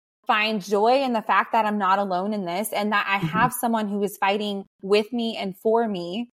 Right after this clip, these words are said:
Speaker 2: Yeah.
Speaker 1: and has already won because of the death on the cross and the resurrection, right? And so, yes, thank you for clarifying that. And, and I apologize in that episode too, so that's funny, because how many times have we used those scriptures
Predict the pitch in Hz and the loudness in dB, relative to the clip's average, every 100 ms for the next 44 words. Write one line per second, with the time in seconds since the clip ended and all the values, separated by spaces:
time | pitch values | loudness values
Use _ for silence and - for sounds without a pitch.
0 | - 170 214 226 208 - 220 226 247 247 | -6 -2 0 0 -4 2 4 4 2 -2
1 | 247 240 _ - 202 226 226 202 190 220 | -6 -8 _ -10 0 2 2 0 -4 -8
2 | 233 233 220 214 196 196 180 180 196 185 | -6 -2 0 -2 -4 0 0 0 -6 0
3 | 247 240 214 196 185 208 226 190 185 220 | 2 2 -2 -2 -2 0 -2 -4 -2 -2
4 | - 226 226 214 - - - _ _ _ | -2 0 0 0 -6 -20 -20 _ _ _
5 | _ - 180 175 226 254 277 262 208 185 | _ 0 0 0 0 0 0 2 2 2
6 | 180 175 180 - 196 185 185 - _ _ | 0 0 -2 -2 -4 -4 -8 -14 _ _
7 | - 196 185 190 190 202 202 196 202 185 | -8 -4 0 0 2 2 2 0 0 -2
8 | 170 - 180 175 175 170 - 170 - 165 | -2 -2 -2 -2 -2 -8 -8 -8 -10 -12
9 | 180 214 202 269 262 226 233 240 233 247 | -12 -14 -4 2 4 4 2 -4 -4 -4
10 | 208 208 190 196 196 196 190 - 180 - | -6 -6 -6 -4 -4 -2 -4 -2 -6 -2
11 | 180 180 | 0 0